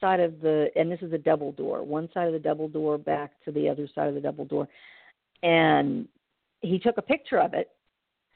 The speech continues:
So it has made me reassess my views on orbs, because I used to call them all dorbs. And there, it was, you know, I dismiss anything that was an orb. But I have now seen a picture of an orb that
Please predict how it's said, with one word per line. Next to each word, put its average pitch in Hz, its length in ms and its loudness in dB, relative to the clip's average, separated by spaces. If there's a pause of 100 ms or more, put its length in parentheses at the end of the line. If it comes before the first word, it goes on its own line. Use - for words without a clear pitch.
(120)
So 196 100 4
it 185 120 4
has 175 200 4
made 202 520 0
me 220 260 -2
reassess 190 920 -2 (600)
my 165 480 -2
views 175 400 -4
on 156 220 -4
orbs, 151 480 -6 (120)
because 151 280 -4
I 165 60 6
used 180 280 -2
to 175 80 -8
call 165 240 0
them 156 140 -2
all 160 160 0
dorbs. 151 460 -4 (760)
And 156 160 -2
there, 147 200 2
it 156 300 2
was, 156 200 0
you 160 200 -6
know, 151 280 -2 (120)
I 156 160 0
dismiss 175 540 -2 (160)
anything 185 440 0
that 160 100 -2
was 165 120 -2
an 160 80 -2
orb. 143 380 0 (340)
But 156 360 2 (340)
I 165 80 2
have 165 120 4
now 165 300 2
seen 180 140 -2
a 165 40 0
picture 190 360 -4
of 170 80 -2
an 156 160 -4
orb 160 340 0
that 143 120 -2